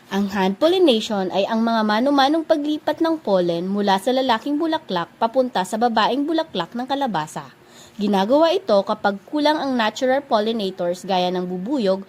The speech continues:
o kapag gusto nating masigurong mabunga ang ating mga tanim. Paano nga ba ang tamang hand pollination? Una, pumili ng sariwang bukas na bulaklak ng lalaki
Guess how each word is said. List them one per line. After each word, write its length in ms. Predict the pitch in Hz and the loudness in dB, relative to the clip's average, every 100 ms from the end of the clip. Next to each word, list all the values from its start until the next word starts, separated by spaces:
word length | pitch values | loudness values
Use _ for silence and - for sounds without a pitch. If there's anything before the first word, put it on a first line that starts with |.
| - - - | -18 -10 -2
o 40 | - | 2
kapag 320 | 359 349 294 | 4 4 2
gusto 240 | 320 339 | -2 0
nating 320 | 294 254 277 | 2 2 2
masigurong 640 | 262 254 233 220 214 190 196 214 | 0 -4 -4 -2 0 0 -2 2
mabunga 480 | 262 254 277 254 | 2 2 0 0
ang 160 | 240 240 | 0 -2
ating 320 | 160 190 202 | -2 -2 -4
mga 240 | 214 202 175 | -4 -6 -6
tanim. 320 | 156 170 180 151 | -6 -4 -4 -2
Paano 480 | 247 320 392 403 | 0 2 2 2
nga 80 | 302 | 2
ba 180 | 208 185 190 | 2 0 0
ang 160 | 214 | -2
tamang 400 | 202 170 175 180 | -2 -2 -2 -4
hand 240 | 170 151 156 | -6 -8 -6
pollination? 800 | 170 175 151 139 - 190 156 156 - - 180 | -6 -4 -6 -6 -4 -4 -4 -10 -20 -14 -6
Una, 400 | 170 170 233 - - - - | -2 0 -2 -4 -16 -12 2
pumili 400 | 311 320 311 339 | 6 6 6 4
ng 80 | 339 | 4
sariwang 560 | 339 302 277 269 269 | 2 2 2 2 2
bukas 320 | 240 - 254 311 | 0 0 -4 -2
na 80 | |
bulaklak 560 | 285 311 302 196 160 - | 0 0 0 -2 -4 -2
ng 320 | 247 294 320 | -2 0 2
lalaki 480 | 320 262 180 143 | 0 0 -2 -4